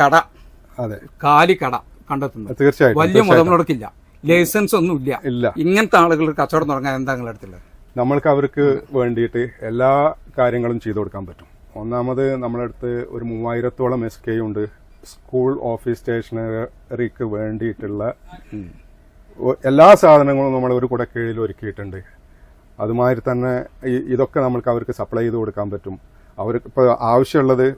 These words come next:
Speaker 2: ഒരു റൂം അല്ലെങ്കിൽ രണ്ട് റൂം, ഏ-, സൗദിൻ്റെ ഏത് ഏരിയയിലാണെങ്കിലും, ആ, ഉണ്ടെങ്കിൽ ആ ആൾക്ക് ഒരു സ്റ്റേഷനറി തുടങ്ങാനും വളരെ, ഏ, ഈസിയാണ്. അതിനുള്ള എല്ലാ സ-, ഏ,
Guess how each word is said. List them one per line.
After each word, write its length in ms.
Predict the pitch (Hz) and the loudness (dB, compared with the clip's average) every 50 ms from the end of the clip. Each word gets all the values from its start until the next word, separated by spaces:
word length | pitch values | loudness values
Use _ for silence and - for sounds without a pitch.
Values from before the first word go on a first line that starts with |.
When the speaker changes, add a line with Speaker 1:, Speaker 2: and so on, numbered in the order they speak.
| - | -2
Speaker 2:
ഒരു 180 | 127 120 123 127 | 0 2 2 2
റൂം 380 | 117 113 113 113 117 123 120 110 | 2 0 0 -2 -2 -2 -2 -2
അല്ലെങ്കിൽ 260 | 117 117 117 113 113 | -4 -4 -4 -4 -4
രണ്ട് 240 | 113 107 110 110 113 | -4 -4 -4 -6 -6
റൂം, 360 | 107 110 107 104 107 110 113 - - - | -6 -6 -6 -8 -10 -12 -12 -14 -14 -10
ഏ-, 180 | 120 117 120 127 | -6 -6 -4 -6
സൗദിൻ്റെ 520 | 127 - 117 110 110 113 120 123 120 127 127 - - | -6 -6 -6 -6 -4 -4 -6 -4 -4 -4 -4 -4 -2
ഏത് 280 | 123 123 127 139 135 | -2 0 2 2 2
ഏരിയയിലാണെങ്കിലും, 760 | 143 127 113 113 110 110 107 104 101 95 98 95 92 95 92 92 - - _ - - - _ _ _ - - _ - - | 2 2 0 0 -2 -4 -4 -4 -6 -10 -12 -14 -16 -16 -18 -20 -20 -20 _ -20 -20 -20 _ _ _ -20 -20 _ -14 -10
ആ, 380 | - 104 101 98 101 107 - - - - | -6 -6 -4 -4 -6 -6 -10 -10 -12 -8
ഉണ്ടെങ്കിൽ 520 | - 123 120 117 135 131 123 107 104 87 - - _ - | -4 -4 0 0 2 2 2 0 -2 -4 -8 -12 _ -4
ആ 100 | 117 131 | 0 0
ആൾക്ക് 480 | 135 131 123 120 123 120 113 - - 120 | 2 2 2 0 0 -2 -4 -4 -6 -6
ഒരു 220 | 113 113 113 110 | -6 -4 -6 -8
സ്റ്റേഷനറി 600 | 110 - - 113 110 113 - - 123 120 123 127 131 | -8 -8 -6 -6 -6 -6 -6 -6 -4 -2 -2 -2 0
തുടങ്ങാനും 580 | 120 117 110 110 107 110 107 107 107 107 - - _ - - _ - | 0 -2 -2 -4 -4 -6 -6 -6 -6 -8 -12 -14 _ -20 -20 _ -8
വളരെ, 480 | 110 107 104 - 117 135 135 139 143 - - - _ - - - | -6 -6 -4 -2 0 2 2 0 -2 -4 -10 -20 _ -16 -12 -8
ഏ, 220 | 117 113 110 104 - - | -8 -6 -6 -8 -10 -10
ഈസിയാണ്. 560 | 120 110 107 101 - 123 113 107 104 104 107 107 | -10 -10 -10 -8 -6 -6 -6 -6 -6 -8 -8 -8
അതിനുള്ള 400 | 104 104 110 110 117 113 117 113 | -8 -8 -8 -8 -6 -6 -6 -6
എല്ലാ 220 | 107 107 113 117 | -6 -6 -6 -6
സ-, 120 | - - | -6 -6
ഏ, 520 | 104 113 - - 123 117 117 113 113 113 | -8 -8 -8 -10 -12 -10 -10 -10 -10 -10